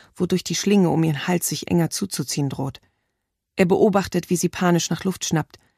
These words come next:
Wenn sie noch eine Minute hilflos herumstrampelt, wird sie wahrscheinlich ohnmächtig. Dafür ist er noch nicht bereit. Er ist noch nicht fertig mit ihr. „Was war das?“, fragt die Frau, die sich Wildflower nennt.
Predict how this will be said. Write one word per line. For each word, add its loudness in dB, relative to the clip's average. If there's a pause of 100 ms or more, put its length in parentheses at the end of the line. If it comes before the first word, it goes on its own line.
(240)
Wenn 4
sie 2
noch 0
eine 4
Minute 4
hilflos 0
herumstrampelt, 0 (280)
wird 2
sie 2
wahrscheinlich 2
ohnmächtig. 0 (720)
Dafür 0
ist -4
er 2
noch -4
nicht -4
bereit. -6 (480)
Er 0
ist -4
noch -4
nicht -2
fertig -6
mit -6
ihr. -10 (800)
„Was 2
war 4
das?“, 2 (380)
fragt -2
die 0
Frau, 2
die -4
sich -6
Wildflower -2
nennt. -2